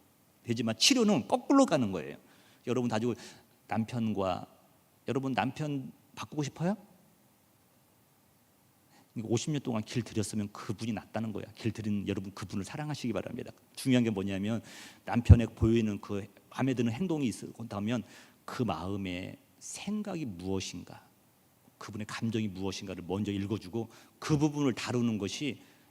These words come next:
행동이 고쳐질 확률이 굉장히 많다는 거예요. 이것이 없이 말하면요, 옳은 말인데, 공부하라, 옳은 말인데 잔소리에 불과한 겁니다. 그가 왜 공부에 집중하지 못하는 것인가? 그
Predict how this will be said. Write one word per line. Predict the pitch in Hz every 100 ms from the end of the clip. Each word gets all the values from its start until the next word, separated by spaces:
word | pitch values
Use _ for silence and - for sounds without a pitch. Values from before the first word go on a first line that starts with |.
| _ -
행동이 | - 226 196 160 135
고쳐질 | - - 113 104
확률이 | 101 - 175 135 -
굉장히 | - 196 440 494 523 -
많다는 | - - 131 123
거예요. | - - -
이것이 | 147 190 - -
없이 | 123 - -
말하면요, | 151 113 131 143 127 139 143 87 - - - _ -
옳은 | 131 170
말인데, | 165 98 104 98 87 80 - _ _ -
공부하라, | - 135 156 135 117 101
옳은 | 123 135
말인데 | 104 98 92 90
잔소리에 | - 104 110 92
불과한 | - 101 98 95
겁니다. | - 85 - - - _ _ -
그가 | - 113
왜 | 101 98 95
공부에 | - 117 101 95
집중하지 | - 110 92
못하는 | 95 - 92
것인가? | 82 - - - - _ _ _ _ -
그 | 107